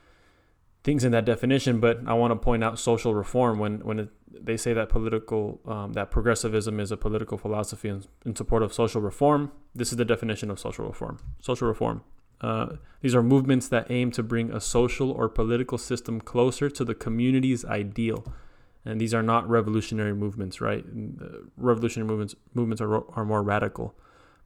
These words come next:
But, you know, the, for example, these are movements like the, the women's rights and civil rights, uh, movements that they sought to change laws that marginalized members in its society,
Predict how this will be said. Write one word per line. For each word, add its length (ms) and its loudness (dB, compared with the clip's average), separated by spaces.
But, 280 2
you 120 0
know, 100 2
the, 260 0
for 140 -2
example, 320 2
these 140 4
are 60 4
movements 440 0
like 160 -2
the, 120 -14
the 80 0
women's 320 2
rights 360 4
and 120 -6
civil 240 0
rights, 540 2
uh, 320 -4
movements 400 0
that 160 -2
they 100 0
sought 360 0
to 100 -4
change 420 0
laws 360 2
that 100 -4
marginalized 760 -2
members 540 0
in 140 -4
its 180 -6
society, 760 2